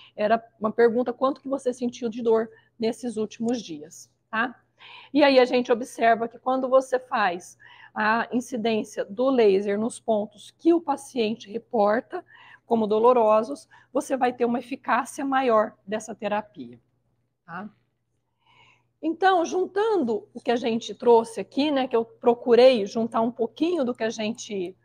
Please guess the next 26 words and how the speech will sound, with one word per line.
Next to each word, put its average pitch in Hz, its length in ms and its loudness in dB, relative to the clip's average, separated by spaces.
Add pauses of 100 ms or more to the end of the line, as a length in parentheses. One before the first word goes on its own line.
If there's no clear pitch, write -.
(260)
faz, 254 560 -4 (500)
o 339 120 0
laser, 277 640 0 (540)
para 330 260 0
o 311 40 -2
tratamento 226 580 -2
da 202 160 -2
dor 214 420 2
e 214 60 -8
para 247 640 0
o - 40 -20
que - 100 -8
a 226 60 -2
gente 247 340 -4
tá 233 120 -4
buscando, 202 800 -4 (420)
ele 320 160 2
é 339 200 6
efetivo. - 720 -8 (420)
Mas 302 200 0
ele 349 140 6
depende 330 520 -2
do 294 120 -4
quê? - 320 -2
Ele 320 200 -2
depende 277 840 0